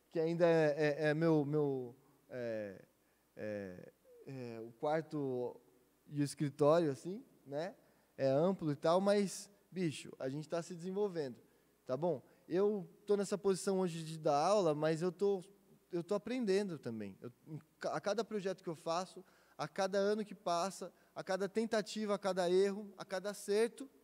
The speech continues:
você vai ponderando, fala assim, "Poxa, eu tô indo pelo caminho certo. Não, vacilei aqui. Fiz tudo certo, vacilei em tal coisa do projeto",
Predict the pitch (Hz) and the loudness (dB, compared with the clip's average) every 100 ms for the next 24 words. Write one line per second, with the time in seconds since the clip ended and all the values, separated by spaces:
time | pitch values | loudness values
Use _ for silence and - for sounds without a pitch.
0 | _ _ _ _ _ _ _ _ 165 175 | _ _ _ _ _ _ _ _ -6 -4
1 | 196 208 190 220 214 208 202 190 170 165 | -2 -2 0 0 2 2 0 -4 -8 -8
2 | 170 185 165 175 180 196 180 180 185 165 | -4 -4 -4 -6 -4 -4 -2 -2 -4 -6
3 | 147 123 117 117 _ _ - 156 151 139 | -4 -4 -6 -16 _ _ -6 -2 -2 -4
4 | 143 151 151 151 143 127 107 _ _ _ | -4 -2 0 0 -2 -10 -12 _ _ _
5 | _ _ - 185 180 - 240 226 - 202 | _ _ -10 -8 -8 -6 -6 -4 0 0
6 | 160 147 165 165 170 170 180 175 - 170 | 0 0 -4 -2 -4 -4 -4 -4 -2 -2
7 | 147 131 120 135 120 120 110 - | -2 -6 -8 -8 -6 -8 -10 -18